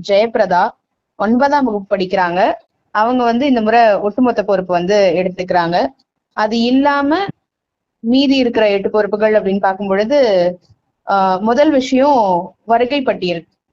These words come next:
முதல்ல ஒரு நிகழ்ச்சி நடக்கணும் அப்படின்னா யார் யார் வரணும், யார் யாருக்கு தகவல் சொல்லப்படணும் அப்படின்றத உறுதி பண்றதுக்காக, ஆ, பிரணீத் ஆகாஷ் காஞ்சிபுரம் மாவட்டத்துல இருந்து பிளஸ் டூ முடிச்சிருக்காரு. அதுக்கடுத்து போக்குவரத்து, தமிழ்நாடு ஃபுல்லா இருந்து சுமார் ஒரு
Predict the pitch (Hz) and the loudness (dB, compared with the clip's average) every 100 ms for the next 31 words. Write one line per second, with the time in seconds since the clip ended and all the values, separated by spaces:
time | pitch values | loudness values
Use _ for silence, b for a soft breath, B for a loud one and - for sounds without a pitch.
0 | _ _ _ _ 220 214 247 294 285 254 | _ _ _ _ -2 0 2 2 2 2
1 | 220 208 202 190 185 180 214 220 269 269 | 2 2 4 4 2 -2 -2 0 0 2
2 | 262 226 233 254 233 208 247 254 214 202 | 2 2 0 -2 -2 -2 -2 -2 0 0
3 | 247 277 247 208 208 208 320 - 214 214 | 0 0 0 0 0 0 -2 0 0 2
4 | 262 240 240 254 202 226 233 220 202 202 | 0 0 -2 -2 -2 0 0 0 -2 -2
5 | 185 190 190 180 196 202 202 190 190 196 | -2 0 -2 -2 -2 -2 0 0 0 -2
6 | 208 208 202 185 185 185 190 226 370 - | -4 -4 -2 -2 -2 0 0 0 -2 -4
7 | _ _ - 196 190 190 226 247 294 285 | _ _ -4 0 2 2 0 0 0 -2
8 | 277 196 185 - 208 220 220 208 196 190 | -2 -2 -4 -2 -2 -2 -2 -2 0 -2
9 | 185 190 190 185 254 233 190 - 233 180 | -2 -2 -2 0 0 0 -2 -2 0 0
10 | 180 175 175 175 320 - _ _ - 233 | -2 -2 0 2 0 -4 _ _ -4 -2
11 | 233 240 240 240 349 311 311 311 285 208 | 0 0 -2 -2 -2 0 0 0 0 0
12 | - 190 - _ _ - 220 254 262 240 | -2 -6 -8 _ _ -2 0 2 0 0
13 | 240 262 302 294 285 285 254 226 214 208 | 0 2 2 2 -2 0 0 0 0 0